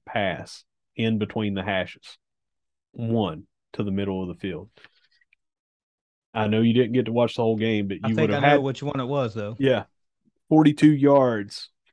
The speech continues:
Speaker 1: to Corey Gamage. That
Speaker 2: Oh,
Speaker 1: went
Speaker 2: no, I didn't see that. I was
Speaker 1: Oh.
Speaker 2: thinking it was the one that was, it was right on the hashes, and it was to Charles Montgomery in, like,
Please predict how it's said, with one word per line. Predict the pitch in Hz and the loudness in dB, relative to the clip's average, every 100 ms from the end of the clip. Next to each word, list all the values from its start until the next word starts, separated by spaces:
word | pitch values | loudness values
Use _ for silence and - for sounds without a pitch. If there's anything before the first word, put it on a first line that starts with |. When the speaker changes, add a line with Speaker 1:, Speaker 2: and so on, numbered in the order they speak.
| _ - | _ -12
Speaker 1:
to | |
Corey | - 131 113 | -2 0 0
Gamage. | 104 110 101 82 - - - | 0 -2 -2 -6 -16 -16 -4
That | 117 | 2
Speaker 2:
Oh, | 175 | 4
Speaker 1:
went | 143 123 | 2 2
Speaker 2:
no, | 180 175 | 2 4
I | 165 | 4
didn't | 175 180 | 2 2
see | 214 196 | -2 -2
that. | 104 - | -4 -2
I | 135 | 0
was | 180 | 0
Speaker 1:
Oh. | 110 | 0
Speaker 2:
thinking | 160 151 | 0 -2
it | 156 | -2
was | 160 139 | -2 -2
the | 143 | -2
one | 139 160 156 | -2 -2 -4
that | 135 | -8
was, | 143 160 143 190 | -10 -12 -6 2
it | 196 | 4
was | 170 | 4
right | 147 180 | 4 2
on | 143 160 160 | 4 4 4
the | 139 | 2
hashes, | 113 131 127 143 123 | -2 -2 -2 -4 -6
and | 135 | -6
it | |
was | 123 127 | -6 -6
to | - 123 | -8 -4
Charles | 139 127 123 | 0 0 0
Montgomery | 120 127 127 113 110 | -2 0 -2 -2 -4
in, | 110 | -4
like, | 110 104 | -6 -8